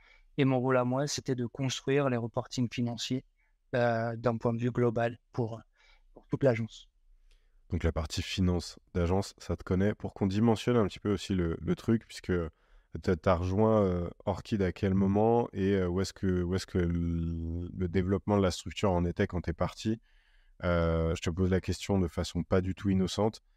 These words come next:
Speaker 2: mais c'est aussi pour que, euh, les auditeurs, euh, puissent mesurer un petit peu, euh, les problématiques auxquelles t'as pu être confronté dans le cadre de ton passage chez Orchid,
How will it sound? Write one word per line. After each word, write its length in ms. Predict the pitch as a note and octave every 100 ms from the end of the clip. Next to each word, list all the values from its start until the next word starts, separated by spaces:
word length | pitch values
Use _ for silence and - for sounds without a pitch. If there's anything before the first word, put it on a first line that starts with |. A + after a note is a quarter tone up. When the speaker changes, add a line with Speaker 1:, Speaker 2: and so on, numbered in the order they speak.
| _ _ F2+
Speaker 2:
mais 80 |
c'est 120 | - F#2+
aussi 200 | - F#2+
pour 180 | E2+
que, 140 | - F#2
euh, 280 | E2+ E2+ E2+
les 160 | E2
auditeurs, 440 | E2+ E2+ - G2+ F2+
euh, 100 | E2
puissent 360 | - F2+ -
mesurer 500 | F2 F#2 F#2 G2 G2+
un 160 | G#2+ F#2
petit 160 | -
peu, 160 | E2+ G#2
euh, 240 | G#2 F#2
les 100 | F2
problématiques 640 | - - F#2 F#2+ F#2 - G#2
auxquelles 220 | F#2+ F2+
t'as 140 | F2 F2
pu 120 | F#2+
être 120 | -
confronté 420 | G2 - G2 -
dans 80 | F#2+
le 80 | E2
cadre 160 | F#2
de 60 | F2
ton 120 | E2+
passage 340 | E2+ E2 F2+ -
chez 120 | E2+
Orchid, 340 | D#2+ - G#2